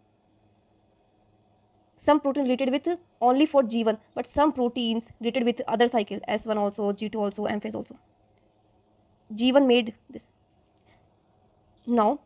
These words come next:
maximum protein, maximum protein inactive in form. Yes, guys.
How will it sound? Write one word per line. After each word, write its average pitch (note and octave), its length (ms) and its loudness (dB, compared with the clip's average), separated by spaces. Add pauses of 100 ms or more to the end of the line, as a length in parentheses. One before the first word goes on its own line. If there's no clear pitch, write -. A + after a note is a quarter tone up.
(280)
maximum F4+ 520 0
protein, B3 360 -2 (340)
maximum D#4+ 680 0
protein C4+ 380 -2 (220)
inactive C4+ 380 0
in B3 100 0
form. A3 180 -8 (420)
Yes, D4 180 0
guys. - 180 -10